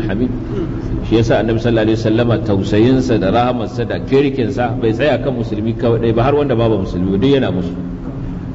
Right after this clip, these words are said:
Duk yana musu. Kai ko kare ka taimakawa za ka samu lada. Mun ga wanda Allah ya gafarta masa ko ya gafarta mata, karuwa ce Allah ya gafarta masa saboda ta taimaki kare,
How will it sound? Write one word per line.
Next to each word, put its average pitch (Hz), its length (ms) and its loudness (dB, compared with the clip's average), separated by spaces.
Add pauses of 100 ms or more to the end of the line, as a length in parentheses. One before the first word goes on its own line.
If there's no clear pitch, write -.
Duk 110 160 4
yana 127 160 2
musu. 95 240 -6 (400)
Kai 107 240 0
ko 156 240 2
kare 131 400 2
ka 135 160 -2
taimakawa 113 880 0 (1200)
za 120 160 4
ka 117 80 -4
samu 95 320 -2
lada. 98 320 2 (240)
Mun 107 160 -2
ga 113 80 4
wanda 117 240 2
Allah 110 240 2
ya 107 80 -2
gafarta 113 560 0
masa 117 240 0 (560)
ko 113 160 4
ya 117 80 4
gafarta 117 560 0
mata, 117 480 -2
karuwa 117 320 2
ce 113 160 -2
Allah 107 240 0
ya 113 80 0
gafarta 107 320 0
masa 110 160 0
saboda 98 160 2
ta 110 160 2
taimaki 87 400 0
kare, 101 240 2